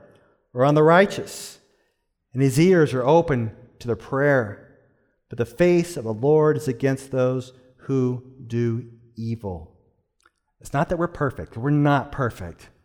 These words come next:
But you know what I'm saying. You know when you got something in your life that you're not dealing with, and you wanna put on a spiritual face, and you wanna talk to the Lord. But just know God wants to deal with that. He wants to help you with that.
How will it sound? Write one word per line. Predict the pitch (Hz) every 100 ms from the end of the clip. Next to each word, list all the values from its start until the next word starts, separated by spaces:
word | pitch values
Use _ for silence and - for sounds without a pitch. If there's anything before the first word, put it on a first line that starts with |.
| _ _
But | - 151
you | 180
know | 202
what | 202 190
I'm | 180
saying. | - 127 107 90 - -
You | 117 160
know | 196 220
when | 208
you | 196
got | 190 180
something | 185 170 - 175
in |
your | 165
life | 151 139 131
that | 120 135
you're |
not | 143 143 131
dealing | 127 117 104
with, | 92 90 - - 110
and | 113
you | 131
wanna | 147 143
put | 160
on | 156 165
a |
spiritual | - 170 165 175
face, | - 165 131 123
and | 139
you | 135
wanna | 135
talk | 139 151
to | 160
the | 156
Lord. | 151 151 117 92 90 - _ _
But | _
just | 160 156
know | 180 165
God | 139 196
wants | 170 -
to | 120
deal | 127 147
with | 156 -
that. | 98 90
He | 165
wants | 175 170
to | 139
help | 143 143
you | 143
with | 117
that. | 110